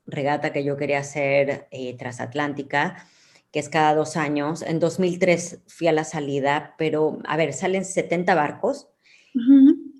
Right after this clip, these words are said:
Speaker 1: llegan en los primeros diez, son veleristas que han veleado, como bien dijiste, desde niños,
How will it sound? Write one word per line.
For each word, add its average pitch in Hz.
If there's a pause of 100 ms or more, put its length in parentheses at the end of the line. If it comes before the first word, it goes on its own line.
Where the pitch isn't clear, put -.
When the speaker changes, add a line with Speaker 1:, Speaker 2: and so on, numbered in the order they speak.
(140)
Speaker 1:
llegan 190
en 175
los 151
primeros 156
diez, 151
son 175
veleristas 156
que 170
han 151
veleado, 147
como 131
bien 139
dijiste, 139
desde 135
niños, 151